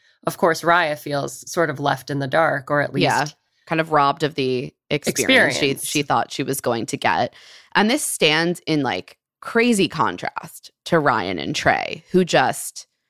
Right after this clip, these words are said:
Speaker 2: are the closest we get to any sort of romantic, new romantic connection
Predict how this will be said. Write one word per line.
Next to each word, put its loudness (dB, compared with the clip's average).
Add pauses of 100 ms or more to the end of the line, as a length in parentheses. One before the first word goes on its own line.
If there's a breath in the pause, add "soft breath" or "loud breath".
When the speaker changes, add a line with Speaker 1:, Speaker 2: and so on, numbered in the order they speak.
(260)
Speaker 2:
are 6
the -2
closest 0
we -2
get 0
to 2
any 2
sort 0
of 0
romantic, 0
new 4
romantic 0
connection -4